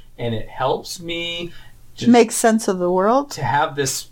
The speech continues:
Speaker 1: imaginary friend that I talk to," even if you wouldn't use that term, but in the same way having an imaginary friend helps a child get through their day 'cause they have somebody there
Speaker 2: Mm-hmm.
Speaker 1: that they can talk to. It's that same kind of comfort that it brings me. So I'm just going to,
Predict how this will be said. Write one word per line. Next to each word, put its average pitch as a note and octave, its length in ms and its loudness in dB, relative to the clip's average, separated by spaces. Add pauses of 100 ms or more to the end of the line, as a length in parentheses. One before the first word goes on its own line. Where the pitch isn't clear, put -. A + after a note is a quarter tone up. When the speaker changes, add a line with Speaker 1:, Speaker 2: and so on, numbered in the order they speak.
(160)
Speaker 1:
imaginary C3+ 480 -4
friend C3+ 280 -4
that C3 80 -2
I B2 80 0
talk C3 320 -4
to," C3 340 -4
even A#2+ 160 -8
if A#2 100 -8
you B2 80 -6
wouldn't A#2 200 -4
use A2+ 140 -6
that G#2+ 180 -6
term, C3 360 -4 (280)
but C3+ 260 -2
in C#3+ 140 -4
the A#2 80 -4
same D3 400 -2
way C3 220 -2
having B2 280 -4
an A#2+ 60 -4
imaginary A#2 480 -2
friend A2 280 -6
helps A#2+ 360 -4
a A#2 60 -10
child A#2 560 -2 (280)
get B2+ 180 -4
through B2+ 140 -8
their A#2 140 -4
day A#2 300 0
'cause A2+ 120 -12
they G2+ 120 -4
have A2+ 240 -4
somebody A#2 440 -4
there A2+ 300 0
Speaker 2:
Mm-hmm. F#2+ 80 0
Speaker 1:
that G2+ 80 -4
they A2+ 100 -4
can A2 140 -6
talk A#2 300 -6
to. A#2 260 -6 (500)
It's D3+ 200 -4
that D3 220 -2
same D3 260 0
kind C3 240 -4
of A#2+ 80 -6
comfort C3+ 340 -4
that A#2 120 -2
it G#2 120 -4
brings C3 260 -4
me. E3+ 220 -4
So B2 240 -2
I'm B2+ 220 -2
just A#2+ 180 -6
going B2 220 -4
to, - 160 -10